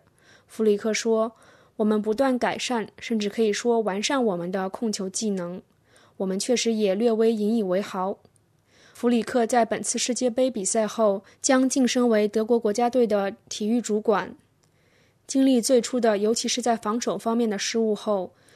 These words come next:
德国队在此次世界杯比赛中逐渐找到了自我。他们成长为一支令人印象深刻的明星队伍，博得全球粉丝的喜爱。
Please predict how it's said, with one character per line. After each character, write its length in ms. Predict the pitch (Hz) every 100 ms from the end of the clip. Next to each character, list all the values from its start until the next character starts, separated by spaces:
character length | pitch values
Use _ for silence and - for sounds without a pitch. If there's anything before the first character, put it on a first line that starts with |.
| _ _
德 120 | - 226
国 160 | 233
队 220 | 226 240
在 180 | 220 233
此 160 | 220 196
次 160 | -
世 200 | 226 -
界 180 | 233 240
杯 220 | 214 247
比 160 | 247 196
赛 200 | 202 208
中 300 | 202 226 233
逐 160 | - 208
渐 240 | 240 220
找 140 | 220
到 160 | - 220
了 100 | 208
自 220 | - 233
我。 320 | 202 180 - _ _ _ _ _ _
他 140 | - 285
们 120 | 294
成 220 | - 233
长 180 | 233 196
为 140 | 202
一 100 | 226
支 240 | 202 247 247
令 220 | 254 226
人 100 | 208
印 160 | 240
象 240 | 220 240 214
深 220 | - 254
刻 160 | 254 233
的 140 | 196
明 160 | 190 202
星 260 | - 240
队 180 | 240 208
伍， 300 | 190 185 - _ _ _ _ _ -
博 140 | 226
得 180 | 233 240
全 240 | - 240
球 160 | 269 277
粉 180 | 220 185
丝 160 | -
的 80 | 196
喜 280 | 202 180 165
爱。 240 | 185 175